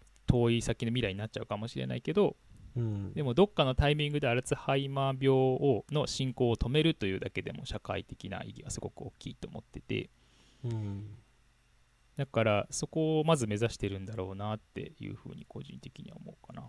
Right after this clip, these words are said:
Speaker 2: うんうんうん。なるほど。まあ、じゃあちょっと引き続きなんかアルツハイマーにね、関する新しい論文とか実験とかあれば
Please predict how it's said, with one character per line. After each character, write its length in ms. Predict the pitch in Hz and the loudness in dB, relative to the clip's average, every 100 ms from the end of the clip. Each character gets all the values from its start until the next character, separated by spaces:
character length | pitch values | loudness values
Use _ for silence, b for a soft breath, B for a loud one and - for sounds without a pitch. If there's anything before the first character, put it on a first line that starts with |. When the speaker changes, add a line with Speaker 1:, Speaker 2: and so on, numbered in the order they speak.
| - | -6
Speaker 2:
う 40 | 131 | -2
ん 20 | |
う 40 | |
ん 40 | 123 | 0
う 20 | |
ん。 560 | 110 104 98 90 87 - - - - - - - - _ b b b b b _ | -2 -6 -10 -10 -12 -16 -20 -20 -20 -20 -20 -20 -20 _ b b b b b _
な 100 | 110 | -8
る 80 | 107 | -6
ほ 100 | 104 | -4
ど。 160 | 101 95 - _ _ _ - _ _ _ _ _ _ _ 139 | -6 -10 -16 _ _ _ -20 _ _ _ _ _ _ _ -6
ま 100 | 127 | -4
あ、 20 | |
じ 80 | 117 | -4
ゃ 40 | |
あ 40 | |
ち 120 | 104 139 | -4 -6
ょ 40 | |
っ 20 | |
と 160 | - 107 | -6 -12
引 40 | |
き 200 | - 151 | -8 -4
続 140 | 151 139 | -4 -4
き 100 | 143 | -4
な 100 | 147 | -4
ん 80 | 135 | -4
か 200 | 107 101 | -8 -6
ア 40 | |
ル 100 | 123 | -6
ツ 160 | - 131 | -4 -2
ハ 100 | 131 | 0
イ 60 | |
マ 180 | 113 98 | 0 -4
ー 40 | 95 | -4
に 140 | 98 | -4
ね、 200 | 107 - | -6 -6
関 200 | - 107 | -6 -6
す 120 | 104 101 | -4 -4
る 160 | 98 - | -4 -2
新 180 | 107 104 | -2 -2
し 180 | - | -2
い 60 | 101 | -2
論 200 | 98 98 | -2 -2
文 180 | 98 95 | -2 -4
と 100 | - | -8
か 200 | - - - | -16 -20 -12
実 180 | 104 - | -12 -6
験 160 | 107 104 | -4 -2
と 100 | 101 | -2
か 120 | 98 | -2
あ 40 | |
れ 80 | 95 | -2
ば 240 | 92 - | -4 -6